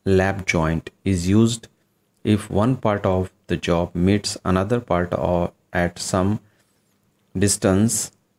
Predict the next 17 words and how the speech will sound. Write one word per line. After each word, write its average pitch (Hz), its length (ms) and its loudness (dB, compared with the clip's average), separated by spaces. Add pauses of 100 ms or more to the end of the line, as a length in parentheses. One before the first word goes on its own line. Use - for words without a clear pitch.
from 95 540 -2 (100)
the 98 360 0
end? 92 400 -2 (1500)
Middle 107 400 4
lap 90 420 -4 (160)
joint. 82 540 -4 (720)
Which 117 320 2
type 104 260 0
of 104 180 2
notch 92 400 0 (140)
is 92 300 0
used 107 380 2
for 95 260 0
making 90 480 2
a 92 160 2 (100)
metal 92 540 0
tray 95 420 0